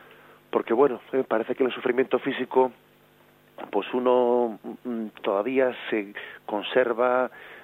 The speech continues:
conserva para sí, eh, pues la satisfacción de que aunque la salud me falle, pues otras cosas moralmente me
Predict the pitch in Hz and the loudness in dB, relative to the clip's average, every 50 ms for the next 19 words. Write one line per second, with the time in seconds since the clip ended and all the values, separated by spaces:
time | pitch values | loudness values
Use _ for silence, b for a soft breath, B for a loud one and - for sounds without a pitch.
0 | B B - 104 104 - - 127 127 120 127 120 - 123 117 110 101 - - 147 | B B -6 -6 -4 0 0 0 2 2 0 0 2 0 0 0 -2 -4 -4 -2
1 | 147 127 - - - - 117 127 123 - - 101 - - 107 107 104 - 107 101 | -2 -2 -4 -4 0 2 4 4 2 2 -2 -6 -4 -2 -2 -2 -2 -2 -4 -6
2 | - 110 - - - 104 - - - 131 135 135 131 127 123 113 120 117 - - | -6 -6 -6 -4 -4 -4 -4 -2 2 2 2 2 2 0 -2 0 0 0 0 0
3 | 110 107 98 107 110 - 107 95 90 - - 110 123 123 120 113 104 - - 117 | 0 2 2 0 -2 -2 -2 -2 -2 -2 -2 -2 -2 -2 0 -2 -2 0 0 0
4 | 123 117 131 135 123 B B B B B B B B B B - 98 - - 120 | 0 2 2 2 2 B B B B B B B B B B -8 -6 -4 -2 -2
5 | - - 117 - - - 127 - 127 107 107 110 113 117 117 113 117 120 123 - | -2 -2 -4 -4 -2 -2 0 0 0 -2 -2 -2 0 0 0 0 -2 -4 -4 -2
6 | - 117 113 110 | -4 -2 -2 -4